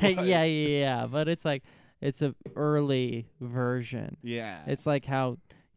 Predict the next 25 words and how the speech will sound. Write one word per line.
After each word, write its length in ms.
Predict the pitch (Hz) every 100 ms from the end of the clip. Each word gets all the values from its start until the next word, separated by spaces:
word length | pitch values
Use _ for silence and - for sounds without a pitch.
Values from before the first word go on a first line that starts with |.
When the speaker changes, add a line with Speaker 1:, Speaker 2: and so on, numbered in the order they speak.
| -
Speaker 2:
cavemen, 840 | 139 139 127 - 127 123 120 110
you 120 | 120
know, 200 | 120 120
whenever 360 | 117 117 120 120
they 300 | 120 120 113 _ _ _ _
would, 400 | 123 123 120 117 - _ _ -
uh, 60 | -
tell 260 | - 113 107
jokes, 500 | 113 107 107 - -
they 140 | 120
Speaker 1:
Yeah. 60 | 123 120
Speaker 2:
<laughs> 100 | -
weren't 180 | - 151
very 260 | 139 123
funny 420 | 127 - 131 127 127
yet. 260 | 139 135
Speaker 1:
Exactly. 440 | 117 113 113 110 107
They 160 | 117
were 120 | 123
ju-, 180 | 123 123
they 160 | 127 143
would 100 | 131
just 200 | 127 123
be 80 | 123
like, 280 | 117 113